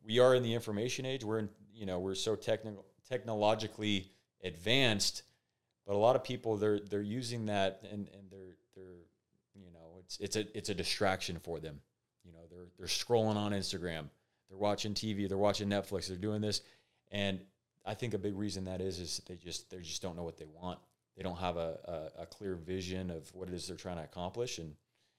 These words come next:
they just get very distracted very easily. So I would say the first step is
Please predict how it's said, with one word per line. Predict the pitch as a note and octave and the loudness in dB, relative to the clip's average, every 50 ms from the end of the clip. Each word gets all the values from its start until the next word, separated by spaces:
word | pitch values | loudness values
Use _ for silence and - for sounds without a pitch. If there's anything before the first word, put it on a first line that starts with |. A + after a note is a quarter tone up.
| _ _ _ _ _ _ _ _ _ _ E2+ | _ _ _ _ _ _ _ _ _ _ -16
they | E2+ | -8
just | D#2+ F2 F2+ - | -2 -2 0 0
get | G#2 F#2+ - - D#2+ D#2 | 0 -4 -6 -10 -6 0
very | F2+ F#2+ G2+ G2 G2+ G2 | 2 4 4 4 4 2
distracted | F2+ E2+ F2+ F2 - - G2+ G2 G2 G2 - G#2+ F#2+ | 0 -2 -2 -2 -2 2 4 4 4 4 2 -4 -2
very | E2 F#2 F#2+ G2 G2+ B2 | 0 0 2 2 2 0
easily. | C3+ A#2 F#2+ F2 | 0 -2 -2 -2
So | E2 - G#2 | 2 6 8
I | G#2 | 8
would | A2 G2+ | 8 6
say | - A2+ | 6 2
the | G2 F2 | 2 0
first | - - A#2+ A#2+ A2+ - | 0 2 2 2 2 2
step | - A#2 A2 G2+ - | 4 4 4 4 4
is | G2 F2+ E2+ - - - | 0 0 2 0 -2 -2